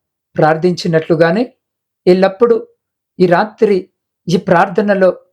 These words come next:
ఏకీభవిస్తున్న ప్రతి బిడ్డ నీ వైపు చూడాలని మరియు నీ బలముపై ఆధారపడాలని నేర్పించమని వేడుకొనుచున్నాం.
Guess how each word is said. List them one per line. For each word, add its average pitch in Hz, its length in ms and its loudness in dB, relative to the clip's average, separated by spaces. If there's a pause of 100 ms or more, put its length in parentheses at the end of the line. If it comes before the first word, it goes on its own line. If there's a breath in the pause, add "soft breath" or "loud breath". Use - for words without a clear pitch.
(300)
ఏకీభవిస్తున్న 180 760 0
ప్రతి 160 280 -2
బిడ్డ 156 220 -2 (640)
నీ 175 120 2
వైపు 165 320 0 (120)
చూడాలని 160 540 0 (640)
మరియు 185 340 2
నీ 185 100 0 (480)
బలముపై 185 580 0 (460)
ఆధారపడాలని 160 880 0 (560)
నేర్పించమని 170 760 -2
వేడుకొనుచున్నాం. 147 800 -2